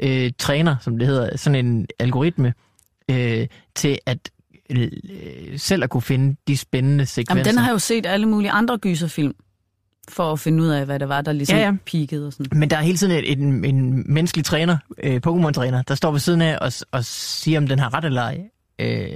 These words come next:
Speaker 1: ikke hele tiden, men i, øh, altså, det er sådan, det fungerer, at man, øh, så korrigerer kursen, siger, "Nej, men det er faktisk ikke en, øh, en, et, et bjerg, det her, og det her, det er et bjerg."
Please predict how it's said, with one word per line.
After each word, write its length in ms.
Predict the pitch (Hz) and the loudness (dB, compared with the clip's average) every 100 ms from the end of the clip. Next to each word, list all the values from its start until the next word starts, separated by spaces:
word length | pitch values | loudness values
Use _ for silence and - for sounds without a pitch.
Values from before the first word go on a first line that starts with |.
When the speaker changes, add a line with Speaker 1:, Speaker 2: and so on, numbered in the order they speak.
| 85 | -10
Speaker 1:
ikke 220 | - 143 - | -4 -4 0
hele 300 | 156 151 160 | 0 2 2
tiden, 280 | 220 175 - | 2 0 0
men 220 | 147 147 | -2 0
i, 240 | 117 139 135 | 0 0 0
øh, 280 | 110 - - | -4 -8 -8
altså, 200 | - 139 | -4 -2
det 360 | 127 123 - - | -2 -4 -10 -4
er 40 | |
sådan, 140 | 143 170 | 2 2
det 80 | 151 | 2
fungerer, 340 | 143 143 127 | 0 0 -2
at 80 | 135 | 0
man, 240 | 123 120 - - _ _ - | 2 0 -2 -20 _ _ -2
øh, 540 | 131 127 120 113 110 | 0 2 0 0 -2
så 160 | 120 147 _ - - - | -2 -4 _ -10 -8 -6
korrigerer 400 | - 143 139 151 | -2 0 2 0
kursen, 440 | 123 185 156 - 123 | 0 0 0 -2 -4
siger, 200 | 123 120 | -2 -2
"Nej, 140 | 139 | -2
men 100 | 147 | 0
det 60 | 202 | 0
er 40 | |
faktisk 280 | 175 147 - | 0 -4 -2
ikke 300 | 202 202 - | -2 -2 -2
en, 180 | 131 120 | -2 -2
øh, 60 | - - - - | -4 -8 -10 -12
en, 360 | - 131 117 - - | -6 -2 -2 -4 -10
et, 200 | - 127 - | -8 -8 -8
et 120 | - | -4
bjerg, 180 | - 131 | -2 2
det 60 | 123 | 2
her, 160 | 120 127 | 0 -2
og 140 | 127 | 0
det 60 | 160 | 0
her, 60 | |
det 100 | 165 | 2
er 100 | 165 | 0
et 100 | 160 | 0
bjerg." 280 | 147 135 131 | -2 0 -2